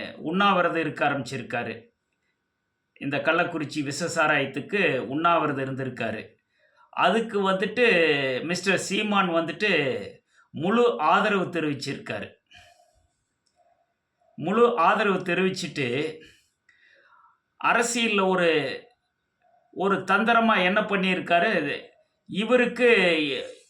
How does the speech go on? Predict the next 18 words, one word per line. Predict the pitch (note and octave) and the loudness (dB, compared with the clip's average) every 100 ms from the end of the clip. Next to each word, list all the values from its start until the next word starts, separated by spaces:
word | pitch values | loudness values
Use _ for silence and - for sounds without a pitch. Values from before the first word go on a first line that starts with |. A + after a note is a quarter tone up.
| _ - | _ -2
அதிமுகவினுடைய | E3 A3 A#3 A3 G#3+ G3+ F#3+ F#3+ F#3 F3+ E3+ D#3+ D3 | 2 4 4 4 0 -2 0 2 2 2 0 -2 0
ஓட்டுக்களை | E3+ G3+ G#3 - F3+ E3+ | 0 0 -2 -2 0 0
எல்லாம் | E3+ G3 F3 | 2 2 2
வந்துட்டு | D#3+ D#3+ - G#3+ F#3 C3+ A#2 G#2+ - _ _ _ _ _ _ _ _ _ _ _ | 0 -4 -6 -2 0 0 -4 -10 -16 _ _ _ _ _ _ _ _ _ _ _
இவருக்கு | E3+ A3 A#3 G3+ F#3+ | -2 2 2 2 2
சப்போர்ட் | F#3 G#3+ A3+ A3+ | 0 2 0 2
பண்றேங்கிற | G3+ F#3+ G3 F3+ E3+ E3+ | -2 2 2 2 0 2
மாதிரி | G3 G3 | 2 4
அதிமுக | E3 F#3 G#3 G3 G3 F3+ F3+ F3 | 2 4 2 2 0 0 0 2
வந்துட்டு | E3 E3+ F#3+ A3 F3 D3+ | 2 -2 0 2 2 0
சீமானை | - G3+ A3 G#3 F#3 E3 | -2 -2 0 2 2 4
ஆதரிக்கணும் | D3+ G3 G3+ F#3 F3+ F3 E3+ A#2 | 4 4 2 0 -2 0 0 -2
இடைத்தேர்தலுங்கிற | C3+ F#3 F#3+ F#3 F3+ E3 D#3+ D3+ D3 D3 | -2 0 0 2 0 0 -4 -4 -2 -2
மாதிரி | D#3+ F3+ E3 | 0 0 0
ஒரு | D3+ C#3 C3 G#2+ F#2+ - _ _ _ _ | -2 -2 -2 -4 -10 -16 _ _ _ _
உதவி | E3 F#3+ A#3+ A3+ | -4 0 0 0
கேட்டிருக்காரு, | F3+ D#3+ D#3 C#3 C#3 A2+ - - _ _ _ _ _ _ _ _ _ | 0 -2 -4 -4 -4 -4 -6 -16 _ _ _ _ _ _ _ _ _
கெஞ்சியிருக்காரு, | F#3 A3+ A3 A#3 - F#3 D3 | 0 0 0 -2 0 0 0